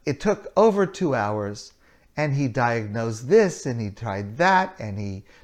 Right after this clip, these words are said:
did this test, and I reinstalled this, and finally I ended up reinstalling my whole computer,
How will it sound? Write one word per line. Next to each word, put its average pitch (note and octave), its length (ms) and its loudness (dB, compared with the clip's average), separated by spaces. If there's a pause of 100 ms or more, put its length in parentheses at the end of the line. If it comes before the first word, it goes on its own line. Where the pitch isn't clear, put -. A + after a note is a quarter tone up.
(100)
did A2+ 300 -4
this A#3 280 2
test, E3 520 0 (320)
and A#2+ 120 -4
I A#2+ 80 0
reinstalled B2 760 0
this, G3+ 220 2
and F3 160 0
finally A3 480 4
I E3+ 120 6
ended F#3+ 220 4
up D#3 140 6
reinstalling E3+ 680 6
my B2 120 0
whole A#2 180 -2
computer, F#3+ 760 2